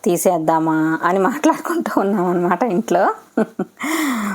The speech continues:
"ఏమో, నిజంగా తీసేస్తారా?" అని ఎవరు నమ్మటం లేదు మేము తీసేస్తాము అని అంటే.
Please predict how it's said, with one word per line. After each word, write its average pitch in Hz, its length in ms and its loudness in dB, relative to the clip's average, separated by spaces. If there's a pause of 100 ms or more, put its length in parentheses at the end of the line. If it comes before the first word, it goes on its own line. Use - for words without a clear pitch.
(1080)
"ఏమో, 233 420 4
నిజంగా 226 360 4
తీసేస్తారా?" 262 640 4
అని 254 240 2
ఎవరు 262 260 2
నమ్మటం 262 480 2
లేదు 233 160 4
మేము 226 220 4
తీసేస్తాము 220 680 2
అని 190 120 2
అంటే. 208 420 2